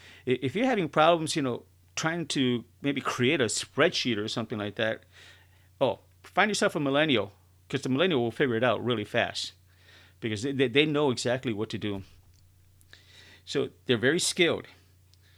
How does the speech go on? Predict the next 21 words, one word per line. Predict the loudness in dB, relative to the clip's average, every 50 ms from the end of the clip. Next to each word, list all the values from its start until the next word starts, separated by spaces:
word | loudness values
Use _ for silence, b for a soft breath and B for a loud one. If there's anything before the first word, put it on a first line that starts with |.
| b b b b b b -20 -18 _ -2
And | 0 0 0 -2 -4 -10
so | -6 -4 -2 0
that's | 0 0 0
something | 0 0 0 -2 0 -4
that | -2 -2
you | 0
have | -2 -2 0
to | 0 -2 0
understand | 0 -2 -4 -4 -4 -2 -2 -2 -2
in | 0 0
the | 0
wor-, | 0 -2 -4 -2
in | -2 -2
the | -2
workplace. | 0 0 -2 -2 -4 -8 -6 -6 -8 -10 -10 -12
Communicate | -12 -6 -2 0 0 0 0 0 -2 -4 -4 -2
to | -2
them, | -2 -2 -2 -2 -6 -12 _ _ -6
give | -4 -4 -2
them | -2 -2 0 0
recognition, | -2 -2 -4 -8 -4 0 0 0 0 0 -2 -4 -6